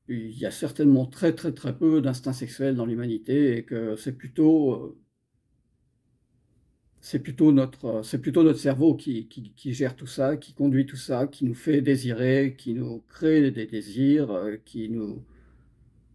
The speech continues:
voilà. J'ai oublié de parler de Freud, euh, dans cette histoire, puisque c'était le début de, de,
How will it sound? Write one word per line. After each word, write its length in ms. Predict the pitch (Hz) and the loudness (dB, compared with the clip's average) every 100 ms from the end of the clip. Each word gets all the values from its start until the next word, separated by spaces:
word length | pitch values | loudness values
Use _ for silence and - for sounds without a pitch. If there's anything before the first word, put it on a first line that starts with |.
| _ _ _ | _ _ _
voilà. 320 | 135 120 110 - - - _ _ _ _ _ _ _ _ _ | -6 -6 -6 -14 -20 -20 _ _ _ _ _ _ _ _ _
J'ai 280 | 127 151 143 - | 4 6 6 0
oublié 240 | 175 175 | 0 0
de 40 | |
parler 220 | 160 139 139 | 2 2 0
de 60 | |
Freud, 380 | - 196 214 175 | -2 2 2 4
euh, 220 | 139 135 | 2 2
dans 140 | 127 127 | 0 -2
cette 240 | 143 - | -4 -8
histoire, 420 | - 175 196 226 | -8 -2 0 -2
puisque 400 | 156 - 160 139 | -6 -8 -4 -2
c'était 280 | - 196 180 | -2 2 2
le 80 | 139 | 6
début 280 | 143 135 135 | 6 6 4
de, 520 | 131 120 110 - - _ _ _ _ _ _ _ _ _ 147 | 2 0 -4 -6 -14 _ _ _ _ _ _ _ _ _ -8
de, 460 | 127 131 107 - | 0 0 0 -4